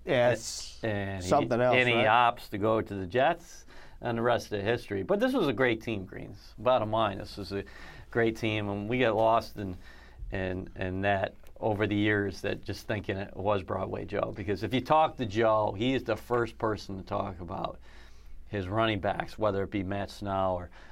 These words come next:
Speaker 2: Emerson Boozer or offensive linemen, guys like John Schmidt is center up front, or the receivers, Donnie Maynard, of course, and George Sauer, and then that defense,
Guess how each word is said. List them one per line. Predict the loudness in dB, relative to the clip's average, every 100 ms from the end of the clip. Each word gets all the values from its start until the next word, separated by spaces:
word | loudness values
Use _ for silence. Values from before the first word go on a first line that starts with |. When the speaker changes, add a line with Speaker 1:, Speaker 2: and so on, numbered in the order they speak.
| -2
Speaker 2:
Emerson | 0 0 -4 -6
Boozer | 0 0 0 -4 -6
or | -4 0 4
offensive | 4 4 2 -2 -2
linemen, | 2 4 4 2 -4
guys | -4 -2 -4 -4 -4
like | -4 -6 -10 -16 -16 -16 -18 -6
John | 2 2 2
Schmidt | -4 -2 4 4 2
is | -4
center | -4 -2 -2 -2
up | -4 -6
front, | -8 -6 0
or | 2
the | 4
receivers, | 4 2 2 4 4 4
Donnie | 4 4 4
Maynard, | 4 4 4 4 4 2 -6 -16 -4
of | -2 0
course, | 4 4 4 0
and | -2
George | 2 2 2
Sauer, | 2 4 6 4 4
and | 4
then | 4
that | 4 4 2
defense, | 2 2 2 0 0 0 -6